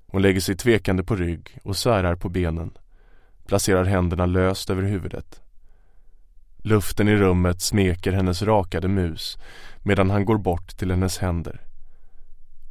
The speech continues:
Han binder hastigt fast dem vid sänggaveln och låter en violett sidenscarf glida ner över hennes nervösa blå ögon. Mister låter ett finger följa konturerna av hennes fasta kropp.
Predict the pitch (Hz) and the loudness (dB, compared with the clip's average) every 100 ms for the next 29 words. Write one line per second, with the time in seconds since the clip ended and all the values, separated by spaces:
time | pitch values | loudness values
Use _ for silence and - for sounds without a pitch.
0 | - - 107 113 110 101 104 127 - - | -12 -6 2 4 6 6 4 4 2 -2
1 | 123 - 95 - 95 90 87 123 107 90 | -2 -2 -2 -2 -2 -2 0 2 2 2
2 | 85 80 71 - - - - - 98 98 | 0 -2 -6 -8 -8 -8 -8 -6 0 2
3 | 90 95 90 87 87 101 104 85 - - | 2 0 0 0 0 2 2 0 -4 -4
4 | 127 110 87 82 87 - 104 104 82 - | 0 0 0 -4 -4 -2 0 0 0 -4
5 | - - 113 104 90 95 87 82 82 82 | -10 -2 0 2 2 2 0 -2 -4 -4
6 | 95 87 87 104 98 90 80 - - 82 | -2 -2 -2 -2 0 -2 -4 -4 -6 -6
7 | 87 78 - 95 82 - - 117 - - | -6 -6 -6 -4 -4 -6 -8 -8 -10 -12
8 | - - - - - - - - - - | -12 -14 -14 -16 -14 -14 -14 -12 -12 -14
9 | - - - - - - - - 101 87 | -16 -16 -18 -16 -14 -12 -6 0 2 2
10 | - 98 95 92 92 95 95 - 98 90 | 0 4 4 4 2 0 -2 0 0 2
11 | 98 87 90 - 107 87 87 87 98 90 | 2 -2 -4 0 0 0 -2 -2 -2 0
12 | 92 82 85 85 85 95 87 - - 104 | -2 -2 -2 -2 -2 -2 -4 -4 -4 -4
13 | - - 87 92 - - | -4 -8 -8 -10 -10 -16